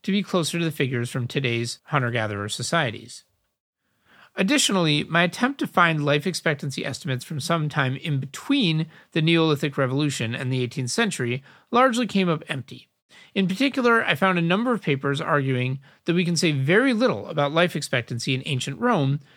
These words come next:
beyond perhaps bounding it between twenty and thirty years. So the bottom line of all this is that I'd guess that sometime around or before the Neolithic Revolution,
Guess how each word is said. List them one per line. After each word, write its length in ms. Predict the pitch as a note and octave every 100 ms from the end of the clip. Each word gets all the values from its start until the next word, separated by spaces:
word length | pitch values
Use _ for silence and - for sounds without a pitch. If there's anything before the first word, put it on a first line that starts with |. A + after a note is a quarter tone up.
| _ -
beyond 280 | G#3+ A3+ G#3+
perhaps 400 | G3 F#3+ A#3+ -
bounding 440 | D#3+ C#3 B2+ B2
it 180 | A#2 -
between 340 | D3+ - E3
twenty 420 | D#3 - A#2+ A#2+ -
and 160 | C#3
thirty 240 | C3 G2 G#2+
years. 500 | D3 D3+ - - - _ _ _ _ - - -
So 180 | D4+ D#4
the 80 |
bottom 340 | A#3 C4 D4+ C4
line 220 | F3+ D3
of 80 | B2
all 140 | A2+
this 400 | C#3 D3 - - - - -
is 180 | G3 E3
that 180 | G#3 G#3+
I'd 160 | A3+
guess 260 | G3+ C#4+ -
that 140 | C#4+ A#3+
sometime 560 | - C4+ D4 - C4
around 400 | A3+ E3+ E3+ F3+
or 60 | F3+
before 400 | D#3+ - C#3 C3
the 100 | C3
Neolithic 540 | C3+ B2+ B2+ - A#2+
Revolution, 640 | B2+ B2 E3 G3+ G#3+ G3